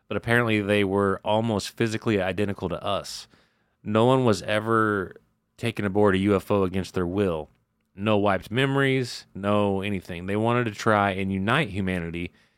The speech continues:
to live without war. So from here we follow a man named George Adamski. He was a Polish man who immigrated to the United States, where he served in the military. However,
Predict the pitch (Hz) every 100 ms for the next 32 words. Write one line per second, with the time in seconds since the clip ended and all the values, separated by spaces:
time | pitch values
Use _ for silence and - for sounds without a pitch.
0 | _ - 117 101 98 90 98 87 92 160
1 | 123 73 - _ _ _ _ _ _ _
2 | _ _ _ - - 113 110 107 107 143
3 | 127 110 120 110 107 107 107 104 95 82
4 | 107 110 107 92 - _ _ _ - 85
5 | 104 117 - 78 73 - _ _ _ -
6 | 123 120 - 120 127 120 107 98 95 85
7 | 107 101 95 92 85 - 117 92 98 98
8 | 92 - 101 92 92 90 92 98 90 -
9 | 104 98 - - - _ _ _ - 98
10 | 92 90 - 101 90 87 98 135 165 -
11 | 85 64 - _ _ _ _ - 110 110
12 | 117 117 107 98 92